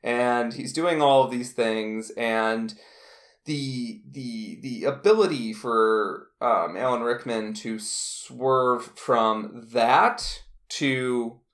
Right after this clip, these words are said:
"All right," and then shoots a guy's brains out all over plate glass is, is, uh, just remarkable. That you, you, a-, he makes him like a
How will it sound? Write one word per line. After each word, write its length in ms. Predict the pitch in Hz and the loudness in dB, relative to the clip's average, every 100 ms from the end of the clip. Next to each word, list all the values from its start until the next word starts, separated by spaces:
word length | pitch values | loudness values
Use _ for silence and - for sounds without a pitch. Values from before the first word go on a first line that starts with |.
| _ | _
"All 120 | - 240 | 4 6
right," 220 | 226 220 - | 6 4 0
and 140 | 131 | 0
then 160 | 120 226 | 0 -2
shoots 380 | - - 143 143 | -4 -2 -2 2
a 40 | |
guy's 220 | 139 127 | 4 4
brains 460 | - 107 113 123 113 | 0 -2 0 2 2
out 240 | 104 101 | 2 0
all 320 | - 107 107 107 | 0 0 2 2
over 200 | 107 104 | 0 -6
plate 360 | - 98 - | -4 -4 -4
glass 600 | - 104 110 101 - - | -2 2 4 2 -2 -8
is, 260 | - 113 107 | -6 -6 -6
is, 360 | 117 110 - | -8 -8 -10
uh, 100 | 104 | -8
just 360 | 107 135 139 - | -8 -6 -8 -6
remarkable. 720 | 110 104 107 127 117 - - _ _ - | -6 -4 -2 -2 -4 -8 -18 _ _ -8
That 200 | 120 - | -8 -6
you, 240 | 117 120 | -6 -6
you, 200 | 120 127 | -6 0
a-, 260 | 127 156 - | 4 4 2
he 580 | 147 104 98 - 147 143 | -6 -10 -14 -16 -6 0
makes 320 | 139 175 - | 2 2 0
him 120 | 147 | 0
like 160 | 123 107 | 0 0
a 340 | 113 110 107 | -2 -2 -4